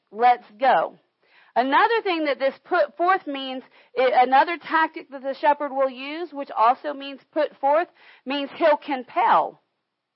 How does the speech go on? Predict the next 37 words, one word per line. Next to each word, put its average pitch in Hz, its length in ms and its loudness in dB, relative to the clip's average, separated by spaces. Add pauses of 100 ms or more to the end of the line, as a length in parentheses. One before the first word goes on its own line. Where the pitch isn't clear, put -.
(540)
He'll 311 200 2
compel 302 640 -2
the 214 180 -8 (120)
sheep. 156 240 -14 (1400)
Uh, 233 380 6
he'll 277 200 0
compel 311 480 0
one 302 280 4
to 285 120 -14
depart. 240 440 2
He'll 277 140 0
say, 302 140 -2
"No, 330 220 6
no, 330 180 2 (100)
sheep, 302 180 -10
you 285 100 -6
don't 294 120 2
wanna 277 160 0
go 254 140 0
that 226 160 2
way. 214 100 2
Come 262 200 -8
on, 240 100 -8
sheep. 226 260 -20 (260)
Come 294 140 -2
on, 277 140 -2
sheep. 240 220 -14
Come 277 140 -8
on, 269 120 -2
sheep. 254 240 -16
Come 285 160 -4
on, 262 140 -2
sheep. 240 260 -16 (180)
Let's 285 220 0
go 277 160 0
this 277 220 -8
way, 214 180 0